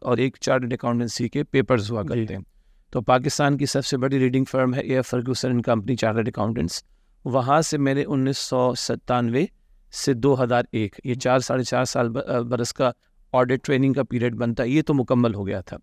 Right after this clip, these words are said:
Speaker 2: ठीक।
Speaker 1: और इसी दौरान में उन्नीस सौ अट्ठानवे में तंजीम इस्लामी में शमूलियत हो
Speaker 2: शमूलियत
Speaker 1: गई।
Speaker 2: भी हो गई।
Speaker 1: और बहरहाल फिर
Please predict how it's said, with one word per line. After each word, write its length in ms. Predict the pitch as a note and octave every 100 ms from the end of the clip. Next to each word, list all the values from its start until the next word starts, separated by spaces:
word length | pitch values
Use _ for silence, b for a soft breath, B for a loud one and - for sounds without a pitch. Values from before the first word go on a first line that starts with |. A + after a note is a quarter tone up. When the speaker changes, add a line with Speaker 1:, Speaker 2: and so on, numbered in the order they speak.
| _
Speaker 2:
ठीक। 120 | B2+ A2+ _ -
Speaker 1:
और 160 | C3+ C3 D#3
इसी 260 | - F#3+
दौरान 280 | D#3 D3 D3
में 80 | D3
उन्नीस 200 | C#3 C#3
सौ 100 | C3+
अट्ठानवे 380 | - B2+ B2+ C3+
में 140 | C3+
तंजीम 360 | C3+ A#2 B2+ B2+
इस्लामी 400 | - A#2+ A#2+ A#2+
में 160 | D3+ - -
शमूलियत 480 | - A#2+ A#2 A2+ C3+
हो 40 |
Speaker 2:
शमूलियत 200 | A#2+ A#2
Speaker 1:
गई। 80 | A2
Speaker 2:
भी 60 |
हो 100 | A2+
गई। 180 | G#2 A#2+ A2+ -
Speaker 1:
और 80 | C#3
बहरहाल 300 | B2 C3+ E3
फिर 180 | D3+ D3+